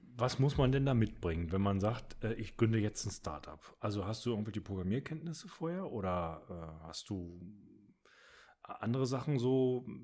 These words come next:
so, und das, weil du vielleicht besonders gut mit, ähm, Klamotten, äh, mit Kleidung dich auskennst oder so? Was, was, was muss man mitbringen,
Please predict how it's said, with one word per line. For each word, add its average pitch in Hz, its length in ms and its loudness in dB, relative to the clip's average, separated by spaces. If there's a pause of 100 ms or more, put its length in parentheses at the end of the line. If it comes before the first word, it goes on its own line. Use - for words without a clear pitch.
(440)
so, 120 140 -4
und 113 80 0
das, 107 120 -4
weil 107 120 0
du 98 40 -6
vielleicht - 440 -6
besonders 104 520 -4
gut 104 200 -4
mit, 98 420 -4
ähm, 92 560 -4 (240)
Klamotten, 151 720 -4
äh, 120 340 -4
mit 104 240 -6
Kleidung 147 440 0
dich 147 180 -6
auskennst 156 420 -6
oder 151 200 -4
so? 143 240 -4
Was, - 320 -6
was, - 260 -6 (560)
was 107 160 -4
muss 131 240 4
man 123 140 4
mitbringen, 156 640 2